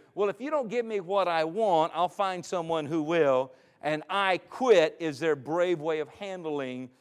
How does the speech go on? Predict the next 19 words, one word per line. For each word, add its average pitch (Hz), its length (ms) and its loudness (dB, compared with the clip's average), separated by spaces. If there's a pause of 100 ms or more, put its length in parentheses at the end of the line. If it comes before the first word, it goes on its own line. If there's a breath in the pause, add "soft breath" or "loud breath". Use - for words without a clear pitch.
(140 soft breath)
life's 139 420 -6
difficulties. 131 1080 -4 (500)
The 120 60 -10
Bible 185 320 0
says 180 240 -8
someone 196 360 -8
like 156 280 -6
that 165 340 -4
is 131 160 -10
gonna 135 200 -10
live 139 180 -6
in 131 100 -12
poverty. 127 560 -6 (320)
They're - 120 -8
gonna 147 160 -8
always 202 920 -4
be 180 160 -14
trying 165 560 -8
to, 139 340 -8